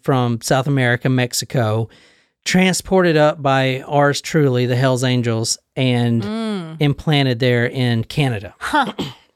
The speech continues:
Speaker 1: Now, I'm gonna get to that speculation here in a second.
Speaker 3: Uh-huh.
Speaker 1: But this was the high noon operation. That's what the police were calling it. Police were initially tipped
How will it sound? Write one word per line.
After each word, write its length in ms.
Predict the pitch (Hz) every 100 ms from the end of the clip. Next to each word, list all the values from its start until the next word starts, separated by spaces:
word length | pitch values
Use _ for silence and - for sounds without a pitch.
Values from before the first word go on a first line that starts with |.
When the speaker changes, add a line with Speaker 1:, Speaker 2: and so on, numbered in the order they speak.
| _ -
Speaker 1:
Now, 220 | 151 143 147
I'm 100 | 208
gonna 200 | 208 185
get 160 | 180
to 80 | -
that 180 | 160 147
speculation 540 | - 147 139 139 135
here 100 | 127
in 60 | 120
a 40 |
second. 240 | 107 - 226
Speaker 3:
Uh-huh. 520 | 220 220 196 330 269 - - -
Speaker 1:
But 400 | 147 170 120 _ -
this 240 | 147 208 -
was 160 | 208
the 100 | 185
high 400 | 156 - 185 226
noon 420 | 226 208 196 180
operation. 800 | 180 160 151 143 135 143 - 113
That's 220 | 113 -
what 100 | 143
the 80 | 127
police 320 | - 151 131
were 60 | 120
calling 320 | - 117 101
it. 120 | 107 _ _ _ _ - - - -
Police 560 | 196 196 233 294 -
were 140 | 254 226
initially 720 | 202 190 208 254 - 240 208
tipped 420 | - 220 226